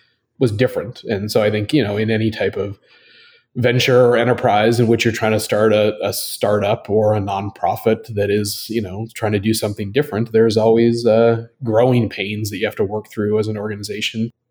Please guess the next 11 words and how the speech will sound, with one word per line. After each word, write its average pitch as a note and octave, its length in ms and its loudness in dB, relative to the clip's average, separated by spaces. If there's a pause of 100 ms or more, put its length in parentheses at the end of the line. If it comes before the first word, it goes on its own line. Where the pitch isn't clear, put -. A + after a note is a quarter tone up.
(140)
to - 140 -2
make G#2+ 360 0
change F#2+ 640 -4
and G#2 180 -8
to, F#2 260 -8
to - 160 -16
push - 400 0
and G2 200 -6
to, G2 360 -4 (420)
you G2+ 80 -4
know, F#2 240 -4